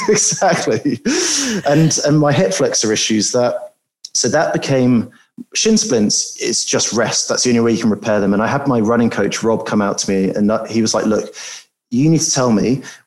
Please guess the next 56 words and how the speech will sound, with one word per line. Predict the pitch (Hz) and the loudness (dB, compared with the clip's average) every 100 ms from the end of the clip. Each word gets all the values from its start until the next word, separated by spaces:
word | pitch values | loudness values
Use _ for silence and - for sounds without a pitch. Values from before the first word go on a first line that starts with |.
| - | 0
when | 143 | 2
you | 165 | 2
stop | 165 - 139 - | 2 0 0 0
walking, | 123 123 - 95 | 0 0 0 0
do | 113 | 0
your | 110 | 0
hip, | 123 120 - | -2 -2 -6
do | - 120 | -2 0
your | 110 | 2
shin | 104 135 120 | 0 0 0
splints | - 113 98 | 2 0 0
stop | - - - - | -2 -2 -4 0
being | 107 | 0
painful?" | 95 113 104 101 | 0 0 0 0
And | 90 | 0
I'm | 104 | 0
like, | 107 | 0
"Yes." | 110 113 - | 0 0 0
He's | - | -2
like, | 107 | -4
"Fine. | - - 107 92 95 110 | -4 -2 0 0 -2 0
Then | 107 | 0
there's | 107 | 2
n-, | 117 110 | 0 0
they're, | - 110 - - _ _ - | 0 -2 -2 -14 _ _ -6
they're | 113 | -4
just, | - - | -2 0
it's | - | 0
just | 143 - | 0 0
gonna | 147 | 0
suck, | - - 113 - - | 2 2 0 -2 -4
but | 123 | -2
there's | 113 | 0
nothing | 123 123 120 117 | 2 2 0 0
wrong. | 113 104 98 | 2 2 0
This | 104 | 0
is | 117 | 0
not | 120 123 - - - - _ | 0 0 -4 -12 -16 -18 _
bone. | - 117 113 110 | 0 2 4 2
This | 98 | 2
is | 113 | 0
not | 113 | 0
ligament. | 120 127 101 107 - | 0 2 2 2 -2
It's | - - | -4 -6
just, | - 135 117 - 117 _ _ - - - | -4 -2 -2 -4 -6 _ _ -20 -20 -6
it's | 113 - | -4 -2
just | 131 | -2
gonna | 117 | -2
hurt, | 98 110 101 - | -2 0 -2 -2
but | - | -2
you're | 113 | 0
not | 117 - | 0 -2
causing | 123 113 | -2 2
any | 110 | 2
long-term | 107 104 107 101 | 2 0 0 0
damage." | 113 101 92 - | 0 0 0 -4